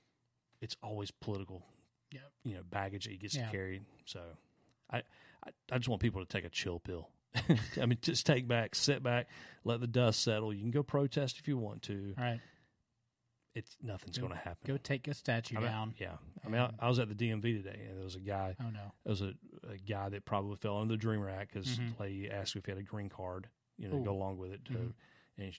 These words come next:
Speaker 1: she says, "Are you, you know, how are you feeling right now? Are you scared?"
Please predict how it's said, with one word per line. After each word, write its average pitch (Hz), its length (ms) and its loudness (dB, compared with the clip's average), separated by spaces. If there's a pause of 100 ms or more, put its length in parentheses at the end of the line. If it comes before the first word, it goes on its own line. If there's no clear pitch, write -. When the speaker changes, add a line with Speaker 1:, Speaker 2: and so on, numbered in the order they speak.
(120)
Speaker 1:
she - 180 0
says, 101 240 2
"Are 98 120 -2
you, 98 140 -6
you 104 140 -10
know, 92 100 -8
how 117 100 0
are 110 80 4
you 110 140 2
feeling 117 300 2
right 98 140 -2
now? 92 200 -8
Are 92 60 -10
you 92 140 -8
scared?" 110 420 -2